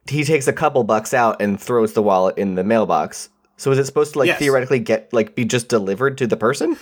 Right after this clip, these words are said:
Speaker 2: No, he, he knew they were on his heels, so he's basically like, "I'll take the money,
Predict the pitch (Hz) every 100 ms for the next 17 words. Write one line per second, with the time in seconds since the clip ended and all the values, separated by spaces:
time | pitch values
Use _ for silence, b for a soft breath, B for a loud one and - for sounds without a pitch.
0 | B 175 269 165 - 254 - 202 269 233
1 | 233 190 175 147 135 151 139 113 185 175
2 | 117 113 131 123 170 156 160 151 143 127
3 | 113 123 147 156 160 - 123 127 143 120
4 | 117 113